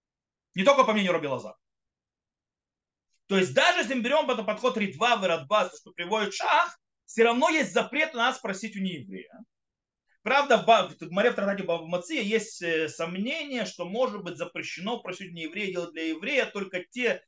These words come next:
запреты, в которых есть смертная казнь. А в других запретах Торы нет запрета просить у нееврея. Но на Галаху это не принято. Большинство галахических авторитетов, то есть первых поколений, решу-, а, Рова Решуним, они считают, что запрет, то есть надо устражать, и запрет распространяется на все запреты Торы.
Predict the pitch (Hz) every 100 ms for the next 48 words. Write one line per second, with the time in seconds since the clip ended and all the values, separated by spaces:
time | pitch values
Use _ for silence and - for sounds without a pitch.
0 | _ 139 156 - 294 330 220 202 185 240
1 | 196 180 202 202 190 185 180 165 156 110
2 | - _ _ _ _ _ _ _ _ 131
3 | 151 180 220 311 269 254 240 - 233 208
4 | 190 156 123 - 95 92 - 95 101 101
5 | 117 151 285 381 370 - _ _ 240 359
6 | 285 208 196 190 247 196 180 180 294 240
7 | 180 180 208 180 180 175 151 175 175 160
8 | 151 139 131 143 - 208 240 170 - 139
9 | 156 151 196 180 156 196 254 311 311 _
10 | _ 151 175 - 160 226 247 226 170 143
11 | 135 160 185 190 185 139 127 170 147 -
12 | 180 294 349 - _ 160 170 185 240 208
13 | - - 165 208 226 180 190 - 196 165
14 | - 117 - -